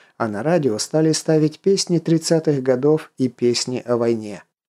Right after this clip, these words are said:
Продажных либералов, которые проводили прозападную политику, стали подвергать остракизму.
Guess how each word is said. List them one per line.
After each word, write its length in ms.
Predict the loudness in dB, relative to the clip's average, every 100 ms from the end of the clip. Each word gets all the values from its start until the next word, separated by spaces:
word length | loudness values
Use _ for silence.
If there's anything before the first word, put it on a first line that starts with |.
| _ _ _ _ _ _ _
Продажных 600 | -6 -2 0 2 2 0
либералов, 600 | 0 2 2 2 2 0
которые 380 | -4 -2 2 2
проводили 540 | 4 4 4 4 4 4
прозападную 720 | 2 2 2 2 0 2 0
политику, 640 | 0 0 0 -2 -6 -6 -6 _ _ _
стали 400 | -10 0 2 2
подвергать 760 | 0 0 2 2 2 2 0 -2
остракизму. 880 | -2 -2 -2 -2 0 0 0 -2 -8